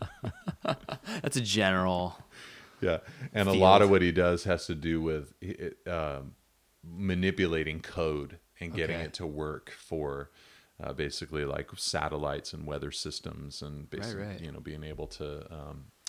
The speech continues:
Speaker 1: you know, more accurately predict for shipping lanes and stuff like
Speaker 2: Right,
Speaker 1: that, what
Speaker 2: right.
Speaker 1: different weather is gonna be like in different places. And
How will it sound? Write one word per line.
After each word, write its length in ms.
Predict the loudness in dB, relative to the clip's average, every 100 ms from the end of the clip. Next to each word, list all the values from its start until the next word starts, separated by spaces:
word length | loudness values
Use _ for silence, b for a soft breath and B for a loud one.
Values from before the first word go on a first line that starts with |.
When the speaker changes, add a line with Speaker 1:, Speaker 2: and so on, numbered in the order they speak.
| -18 _
Speaker 1:
you 120 | -16 -14
know, 240 | -14 -16 -20 _ _ -20 -20 -20 -20 -20 _ _ _ -20 -20 -12
more 200 | -6 -4 -4
accurately 800 | -6 -6 -4 -4 -4 -6 -6 -6
predict 760 | -8 -8 -6 -2 -2 -4 -8
for 320 | -16 -10 -10 -6
shipping 520 | -6 -4 -6 -8 -8
lanes 420 | -8 -8 -10 -12
and 100 | -12
stuff 260 | -8 -6 -6
like 140 | -6
Speaker 2:
Right, 100 | -4
Speaker 1:
that, 200 | -4 -4
what 100 | -6
Speaker 2:
right. 120 | -8 -8
Speaker 1:
different 260 | -10 -10
weather 300 | -10 -8 -8
is 100 | -10
gonna 180 | -8 -8
be 160 | -6 -6
like 280 | -6 -8
in 60 | -10
different 260 | -10 -10 -8
places. 400 | -8 -8 -14 -18 B B B B B B B B B B B B B
And 440 | 2 4 6 4